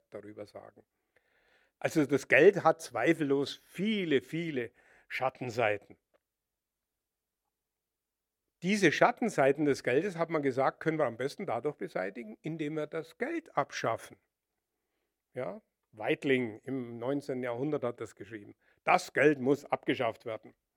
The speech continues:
Lenin und die russischen Bolschewiki haben dann gesagt, "Prima, das machen wir genau." Ja, Preobrajensky und wie sie alle hießen, Bucharin, haben dann versucht,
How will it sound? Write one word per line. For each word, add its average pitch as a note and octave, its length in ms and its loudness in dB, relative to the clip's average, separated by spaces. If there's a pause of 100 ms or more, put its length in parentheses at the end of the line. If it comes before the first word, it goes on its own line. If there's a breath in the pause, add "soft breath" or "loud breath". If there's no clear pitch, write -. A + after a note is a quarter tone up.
(680)
Lenin F#3+ 400 6
und D#3 180 2
die B2 220 2
russischen D3 560 0
Bolschewiki C3+ 580 2
haben C#3 300 -2
dann C3 120 -2
gesagt, A#2 400 -6
"Prima, F#3+ 400 0
das C#3 200 -12
machen C#3+ 260 -6
wir D3+ 80 0
genau." C#3 520 2 (600 soft breath)
Ja, D3 260 -2 (680)
Preobrajensky B2 880 -6
und B2 100 -6
wie B2 80 -8
sie A#2+ 140 -6
alle A2+ 160 -8
hießen, D#3 340 -14
Bucharin, C#3+ 640 -2 (340 loud breath)
haben C#3+ 140 -6
dann B2+ 160 0
versucht, B2+ 520 -4